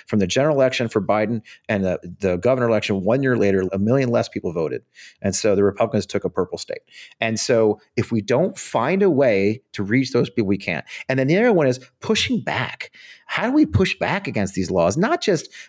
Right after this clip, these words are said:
register more people to vote. No, how do I find loopholes in their laws? We just talked about it, right? One of the things the Republicans have done really well is they found all the loopholes, right? Trump found all the loopholes.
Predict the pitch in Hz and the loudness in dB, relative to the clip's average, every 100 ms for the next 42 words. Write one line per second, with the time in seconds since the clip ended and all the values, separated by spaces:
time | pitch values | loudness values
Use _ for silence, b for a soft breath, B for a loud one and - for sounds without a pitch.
0 | - 120 165 170 165 160 170 180 170 185 | -4 -2 0 0 2 2 2 2 4 4
1 | 226 196 160 196 185 156 B - 220 254 | 4 4 2 2 0 -2 B -4 0 2
2 | 202 - 151 151 127 - - 127 127 196 | 2 2 0 0 -2 -4 -6 2 4 4
3 | 139 101 104 101 98 110 107 - B - | 4 4 2 2 2 4 2 0 B -2
4 | 214 302 - 359 156 92 78 107 160 B | 0 2 0 -2 0 0 2 2 0 B
5 | B - 151 233 220 202 160 135 139 123 | B 0 2 2 2 2 2 2 0 0
6 | 123 110 101 120 143 135 359 107 113 - | 0 0 2 4 4 4 2 2 0 0
7 | 135 135 120 113 208 - - - 90 147 | 0 2 4 4 2 0 -2 0 0 0
8 | B B - - 190 156 120 123 151 175 | B B -8 -2 -2 0 2 4 4 4
9 | 107 | 0